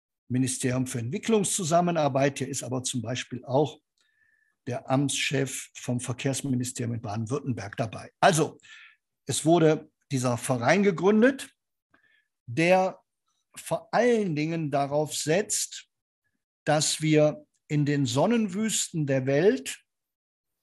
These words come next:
also nicht bei uns, Unmengen neuer Erneuerbarer erzeugen und die in grünen Wasserstoff transformieren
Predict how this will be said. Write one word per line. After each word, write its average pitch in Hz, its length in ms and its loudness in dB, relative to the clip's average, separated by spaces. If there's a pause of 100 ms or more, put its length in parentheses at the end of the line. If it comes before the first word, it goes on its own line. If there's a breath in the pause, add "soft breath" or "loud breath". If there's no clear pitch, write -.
(600)
also 120 180 -6
nicht 143 340 0
bei 123 160 -4
uns, 117 680 -6 (800)
Unmengen 202 760 4
neuer 190 420 4
Erneuerbarer 151 1040 -2
erzeugen 185 800 -2 (960)
und 151 460 -2
die 190 240 -2
in 185 220 -2
grünen 165 460 0
Wasserstoff - 840 0 (160)
transformieren 135 1080 -2